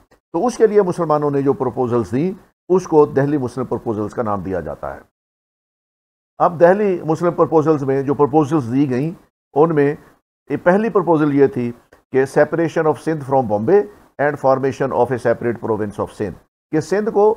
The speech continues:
बॉम्बे से अलहदा कर दिया जाए। उस वक्त तक सिंध जो है वो बॉम्बे एक सूबा था और सिंध उसके अंदर एक शहर था और सिंध की कोई सेपरेट हैसियत नहीं थी। तो पहला मुतालबा उन्होंने ये किया कि सिंध को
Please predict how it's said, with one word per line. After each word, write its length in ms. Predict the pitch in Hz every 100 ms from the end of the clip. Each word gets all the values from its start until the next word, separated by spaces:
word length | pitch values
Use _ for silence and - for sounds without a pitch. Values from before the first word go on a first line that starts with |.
| - -
बॉम्बे 300 | 165 170 175
से 120 | 170
अलहदा 260 | 143 135
कर 160 | 143 151
दिया 200 | 156 170
जाए। 240 | 175 202 - - _ _ -
उस 160 | 226 240
वक्त 240 | 202 214 180
तक 180 | 202 - 208 - -
सिंध 220 | 208 190
जो 100 | 170
है 100 | 160
वो 160 | 165 190 - - -
बॉम्बे 340 | 117 165 170 196 180
एक 80 | 160
सूबा 300 | - 143 190
था 160 | 196 190 190 - -
और 120 | 156
सिंध 260 | - 233 180
उसके 280 | 170 165
अंदर 320 | 147 127 131 139 - -
एक 160 | 156 151
शहर 260 | 147 139 160
था 160 | 156 151 - -
और 140 | - 143
सिंध 260 | 180 185
की 100 | 165
कोई 140 | 160 156
सेपरेट 420 | - 156 202 180
हैसियत 380 | 151 - 139 113
नहीं 160 | 139
थी। 160 | 143 117 - _ 139
तो 60 |
पहला 320 | 120 165 196
मुतालबा 380 | 185 160 151 147
उन्होंने 260 | 147 143 143
ये 140 | 151
किया 280 | 143 135 127
कि 380 | 127 - - 156
सिंध 300 | 180 208 196
को 180 | 175